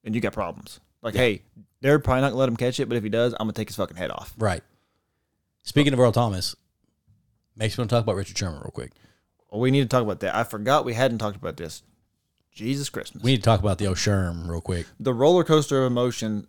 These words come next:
Speaker 1: and I s-, not that I'm super invested, but, like, the way that I reacted to things as they developed was
Speaker 2: Damn it, Emily.
Speaker 1: insane.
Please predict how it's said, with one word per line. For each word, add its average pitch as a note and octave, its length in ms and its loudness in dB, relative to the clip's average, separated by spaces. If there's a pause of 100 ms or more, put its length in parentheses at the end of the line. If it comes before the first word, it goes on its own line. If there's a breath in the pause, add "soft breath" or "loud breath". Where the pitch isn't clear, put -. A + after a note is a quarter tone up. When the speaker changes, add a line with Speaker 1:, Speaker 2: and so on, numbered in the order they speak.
Speaker 1:
and A#2 100 -4
I A2+ 60 -2
s-, - 180 -10 (380)
not B2 180 -4
that A2 100 -4
I'm A2 140 -2
super A#2 280 -2
invested, G#2+ 440 -2
but, G2 100 -6
like, G#2 220 -2
the A#2+ 80 0
way A#2+ 220 4
that A#2+ 120 0
I A#2+ 60 4
reacted A2 520 0
to A#2 80 -10
things B2 400 -4 (220)
as A#2+ 260 0
they A#2+ 120 0
developed A2 540 -2 (440)
was A2 580 -2 (500)
Speaker 2:
Damn D#3 200 4
it, G2 60 0
Emily. E2+ 260 -8 (140)
Speaker 1:
insane. B2 680 -4